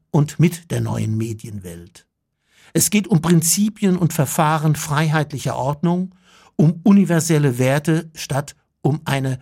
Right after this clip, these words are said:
verengte Weltsicht, die dem Dogma des Homogenen und Völkischen das Wort redet. All dies gehört zum Glutkern der Demokratie, den es mit glaubwürdigen Medien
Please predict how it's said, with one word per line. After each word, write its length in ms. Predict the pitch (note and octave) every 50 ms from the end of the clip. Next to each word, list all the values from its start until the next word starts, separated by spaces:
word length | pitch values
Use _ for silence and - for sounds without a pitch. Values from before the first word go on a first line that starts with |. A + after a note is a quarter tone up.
| _
verengte 800 | _ - - D3 B2+ - - - D3 E3 E3+ E3 E3+ D3 B2 A2+
Weltsicht, 680 | B2 C3 D3 D#3 D3+ - - D#3+ D3+ - - - - _ _ _ _ _ _ -
die 100 | C#3+ B2+
dem 220 | C#3 B2+ A#2+ G#2
Dogma 400 | - C#3+ C#3+ - - C#3+ C3 C3
des 240 | C3 B2 A2+ - -
Homogenen 720 | D3 C3+ B2+ A#2+ A2+ A2+ C3+ C3+ C3+ C#3+ C#3+ D3 C#3+ C#3+
und 220 | D3 - C3 A2+
Völkischen 680 | - - C3+ B2+ C3 B2+ B2+ C3+ A2+ - C3 B2 B2 - _ _ _ -
das 240 | - C#3+ D3 - C3
Wort 300 | A#2+ A2 G#2+ - - A2
redet. 480 | G2 F#2+ F#2 F#2+ - - - - _ _ _ _ _ _ _ _ _ _ _ -
All 200 | - D3+ D3 C3
dies 560 | A#2+ A#2+ D3+ D#3 E3+ G#3+ A#3 - - - - _ _ _ _ _ _ _
gehört 440 | - C#3 B2 B2+ C#3 C#3+ D#3 D3 - _
zum 280 | - - D3+ B2+ A2 -
Glutkern 840 | - C#3+ D3+ F3+ F#3+ - - - - - C#3+ C3+ C#3 D3 C#3+ C3 - _ -
der 100 | - C3
Demokratie, 760 | A#2 B2+ B2+ B2+ A#2+ - - B2 - - - D3+ D#3 F3 F#3 F3 - - - - - - _ _ _
den 140 | - C3+ C#3
es 120 | C3+ - -
mit 220 | C3+ C3 - -
glaubwürdigen 760 | - C3 C3 B2+ D3+ D3+ - D#3+ D3+ D3 D3+ B2+ C3 B2+ B2
Medien 560 | A#2+ B2 C3 C#3 C#3+ - E3+ D#3+ E3 D#3+ D#3+